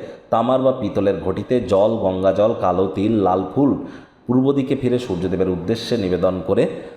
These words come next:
আপনারা এই প্র-, এই প্রণাম মন্ত্রটি সাতবার জপ করে নিজের মনস্কামনাকে জ্ঞাপন করুন। যারা সরকারি চাকরি করতে চান, সরকার পক্ষে থাকতে চান, রাজনীতি করতে চান, নেতা মন্ত্রী হতে চান, বা যারা কোনো প্র-,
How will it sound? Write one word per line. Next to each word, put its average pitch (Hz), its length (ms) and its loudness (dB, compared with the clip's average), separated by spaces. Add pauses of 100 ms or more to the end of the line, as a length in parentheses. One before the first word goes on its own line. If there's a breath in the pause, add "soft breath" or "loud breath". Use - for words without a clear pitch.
আপনারা 95 300 0
এই 95 80 2 (100)
প্র-, 95 240 2
এই 92 160 -2
প্রণাম 92 240 0
মন্ত্রটি 101 440 0
সাতবার 98 540 -2
জপ 98 140 0 (100)
করে 95 140 0
নিজের 90 220 -2
মনস্কামনাকে 98 720 -2
জ্ঞাপন 90 340 -2
করুন। 117 220 0 (360 loud breath)
যারা 104 180 0
সরকারি 110 380 0
চাকরি 110 400 -2
করতে 117 260 -2
চান, 117 220 2
সরকার 92 460 -2
পক্ষে 110 260 -2
থাকতে 110 300 -4
চান, 113 320 -2 (120)
রাজনীতি 101 520 0
করতে 110 300 -4
চান, 113 200 0
নেতা 95 340 -2
মন্ত্রী 110 400 -2
হতে 113 240 0
চান, 117 280 -2 (500 loud breath)
বা 104 460 0
যারা 98 260 6
কোনো 101 240 0
প্র-, - 160 -2